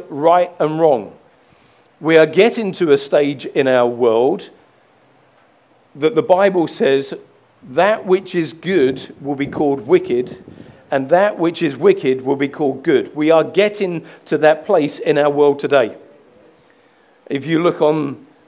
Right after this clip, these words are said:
you, you look on the news, media, social media, you'll see that very much, you know, that a few years ago,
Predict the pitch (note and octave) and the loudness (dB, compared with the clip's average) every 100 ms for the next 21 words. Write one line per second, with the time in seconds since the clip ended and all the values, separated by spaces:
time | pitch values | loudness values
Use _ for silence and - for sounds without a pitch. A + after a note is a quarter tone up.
0 | - C3 D3+ D3+ D#3 E3 - D3+ D3+ C3+ | -12 -10 -8 -6 -2 -2 2 0 0 -2
1 | B2+ B2+ E3 F3 F3 C#3+ B2+ B2+ D3 E3+ | -4 -4 -6 -4 -6 -8 -10 -8 -6 -6
2 | D3+ D#3+ D3+ - - F#3+ - E3+ D3 C#3 | -2 0 0 -2 0 0 -2 -4 -2 -2
3 | C3 C3+ B2 - - - D#3+ F3 D#3+ - | 2 2 0 -6 -20 -8 -2 -2 -2 -4
4 | F#3+ D3 C#3+ C#3+ A#2 F3+ E3+ G3 F#3 D3+ | -4 2 2 2 -2 4 6 6 4 2
5 | C#3+ - - - _ _ _ _ _ - | 0 -6 -20 -20 _ _ _ _ _ -20
6 | _ _ F3 D#3+ - - - - _ D#3 | _ _ 0 0 0 -8 -18 -20 _ -6
7 | F#3 - D3+ - F#3+ F#3 G#3+ A3 G3+ D#3 | -6 -8 -16 -10 -6 -4 -2 0 2 2
8 | A2+ | 2